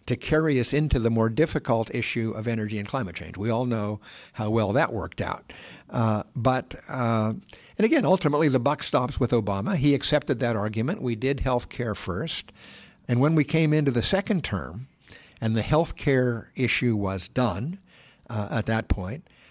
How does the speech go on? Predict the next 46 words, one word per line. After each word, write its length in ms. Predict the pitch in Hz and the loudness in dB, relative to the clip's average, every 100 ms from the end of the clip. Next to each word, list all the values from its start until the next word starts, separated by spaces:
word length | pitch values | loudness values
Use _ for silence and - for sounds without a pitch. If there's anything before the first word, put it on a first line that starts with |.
| _ _ | _ _
uh, 360 | - 113 110 113 | -6 -2 -2 -2
then 320 | 127 135 190 | 0 2 2
Obama 420 | 143 131 113 113 107 | 2 0 2 0 -2
said, 300 | 117 110 - | 0 -2 -2
"All 140 | 147 147 | 0 2
right, 280 | 104 90 - | 0 -2 -4
let 220 | 131 147 | 0 4
us 160 | 131 - | 2 2
all 240 | 143 165 160 | 2 2 2
sit 340 | - 180 135 | 0 0 0
down 360 | 123 113 107 - | -2 0 -2 -4
and 200 | 104 - | -8 -6
ask, 460 | 120 104 101 - _ - - | -4 -2 -4 -8 _ -20 -10
what 160 | - 190 | 0 2
is 140 | 135 | 2
the 80 | 127 | -2
full 460 | - - 220 208 190 | -6 2 4 6 4
range 380 | 151 147 151 131 | 2 0 0 -2
of 120 | 120 | -4
things 340 | - 127 120 | -2 -2 -2
we 140 | 117 104 | -2 -2
can 200 | 107 92 | -2 0
do 380 | 117 95 80 - - - - | 2 2 -2 -12 -20 -16 -2
with 200 | 127 127 | -2 0
executive 560 | 107 131 151 185 143 | -2 0 0 2 2
authority? 640 | 131 - 107 87 85 - _ | 2 0 0 -2 -8 -14 _
'Cause 200 | - 117 | -4 -2
we're 100 | 117 | -2
not 360 | 117 147 160 - | -2 -2 -2 -2
gonna 180 | 131 131 | -2 -2
get 320 | 120 113 - | -2 -6 -8
the 80 | - | -8
Congress. 500 | 110 92 90 - - - - | -6 -6 -10 -16 -20 -20 -8
What 120 | 151 151 | -2 0
is 100 | 117 | 0
the 100 | 117 | -4
full 340 | - 190 185 | 0 2 4
range 300 | 151 143 127 | 4 0 -2
of 100 | 110 | -6
things 200 | 123 113 | -6 -6
we 120 | 113 | -6
can 160 | 113 101 | -6 -6
do 100 | 110 | -4
with 160 | 107 | -4
executive 480 | 113 101 113 110 98 | -6 -6 -6 -4 -6
authority, 480 | 101 123 120 104 104 | -6 -4 -2 -2 -4